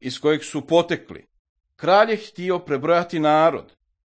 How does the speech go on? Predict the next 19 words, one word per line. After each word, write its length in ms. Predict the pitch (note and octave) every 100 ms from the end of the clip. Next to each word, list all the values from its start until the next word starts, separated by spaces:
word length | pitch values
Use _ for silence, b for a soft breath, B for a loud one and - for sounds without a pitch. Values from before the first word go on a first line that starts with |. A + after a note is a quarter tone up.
| _ -
Marija 800 | G#2 C3+ D#3 E3+ D#3+ G3 G3 _
i 140 | C3
Josip 360 | C3 A#2+ B2 C#3+
su 180 | - D3+
morali 420 | B2 A#2+ C3+ C#3+
otputovati 840 | C3 - - A#2 B2 B2 C3 C3+ b b
u 100 | -
mjesto 600 | A2+ B2 C#3 - C#3+ C#3 B2+
zvano 560 | G#2 A#2+ B2+ B2+ B2+
Betlehem. 720 | G2+ C3+ D#3 E3+ C3 G2 - _ _ _ _ _ _ _ _ _ _ _
Kad 160 | A3+
su 80 | A3
stigli, 560 | G3+ G#3 F#3+ G3+ G#3+ E3+ -
za 200 | G2+ D3
njih 300 | E3+ D#3+ - C3
nigdje 420 | D3 F3+ C#3+ C3
nije 200 | A#2 G#2
bilo 220 | G2+ F#2+
mjesta. 460 | F#2 F2+ - C2+